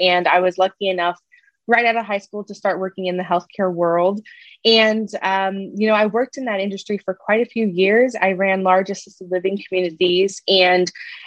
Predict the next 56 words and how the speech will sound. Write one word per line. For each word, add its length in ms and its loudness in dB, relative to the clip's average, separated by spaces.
after 300 4
a 80 6
while, 240 4
I 80 0
just 180 -8
wanted 220 -4
to 80 -4
do 220 -6
my 180 -6
own 200 -6
thing 220 2
and 100 0
start 200 -2
my 140 2
own 120 0
business. 580 0
And 140 -6
I 140 -2
had 160 -4
already 260 2
been 220 -8
kind 140 -4
of 120 -8
helping 280 0
people 320 -8
on 100 -6
the 80 -10
side. 540 4
And 160 4
I 120 2
thought, 220 0
"You 60 -4
know 140 -2
what? 100 -2
I 80 -2
need 160 -6
to 120 -12
make 180 -6
this 200 -12
full 140 -4
time." 400 -10
So 460 4
I 140 2
went 160 2
after 340 -2
it. 280 -4
And 280 -2
that's 280 -4
why 220 -2
I'm 120 -8
here 160 -10
today 300 -4
to 80 -10
talk 260 -4
about 240 -4
that. 280 2